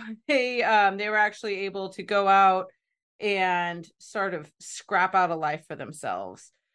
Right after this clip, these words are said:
So they ended up making a little hut kind of out in the middle of nowhere. And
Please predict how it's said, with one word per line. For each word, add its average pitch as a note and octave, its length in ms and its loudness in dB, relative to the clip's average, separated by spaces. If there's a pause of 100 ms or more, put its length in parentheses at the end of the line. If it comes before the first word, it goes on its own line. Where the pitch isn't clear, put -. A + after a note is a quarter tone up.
(180)
So A#3+ 220 -2
they A3 180 0
ended A3+ 260 -2
up A#3+ 180 -2
making G#3+ 680 -4
a F#3 160 -4
little G3 320 -6
hut F3 560 0 (260)
kind F#3 160 -8
of D#3+ 260 -10 (380)
out D3+ 280 -4
in C#3+ 60 -10
the F#3+ 60 -6
middle G3+ 300 -2
of F#3+ 140 0
nowhere. F3 640 -2 (200)
And G3 580 0